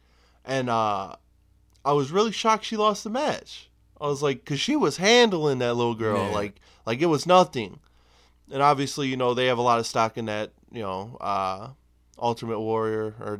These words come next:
Speaker 1: uh,
Speaker 2: Yeah, the Ninja
Speaker 1: yeah,
Speaker 2: Warrior
Speaker 1: Ninja
Speaker 2: shit.
Speaker 1: Warrior.
Speaker 2: So, yeah, they hyped that up a lot whenever they speak about her. So it's like,
Speaker 1: Yeah,
Speaker 2: yeah,
Speaker 1: I
Speaker 2: they
Speaker 1: mean,
Speaker 2: had to
Speaker 1: it
Speaker 2: put
Speaker 1: makes
Speaker 2: her
Speaker 1: sense,
Speaker 2: over.
Speaker 1: but, you know, I, I, I would have been had her come in on N X T and, uh,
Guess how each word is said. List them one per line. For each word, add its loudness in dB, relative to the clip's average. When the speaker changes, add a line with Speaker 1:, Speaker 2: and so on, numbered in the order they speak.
Speaker 1:
uh, -2
Speaker 2:
Yeah, -2
the -6
Ninja -8
Speaker 1:
yeah, -4
Speaker 2:
Warrior 0
Speaker 1:
Ninja -4
Speaker 2:
shit. -6
Speaker 1:
Warrior. -2
Speaker 2:
So, -6
yeah, -2
they 0
hyped -2
that 0
up -4
a -6
lot 0
whenever -6
they -6
speak -8
about -6
her. -6
So -8
it's -10
like, -6
Speaker 1:
Yeah, -2
Speaker 2:
yeah, -4
Speaker 1:
I 0
Speaker 2:
they -2
Speaker 1:
mean, -4
Speaker 2:
had -2
to -4
Speaker 1:
it -4
Speaker 2:
put -2
Speaker 1:
makes -2
Speaker 2:
her -2
Speaker 1:
sense, -2
Speaker 2:
over. -6
Speaker 1:
but, -2
you 2
know, 8
I, 6
I, 0
I 4
would 4
have -4
been 4
had 2
her 0
come -2
in -4
on 0
N -2
X -2
T -2
and, 0
uh, 2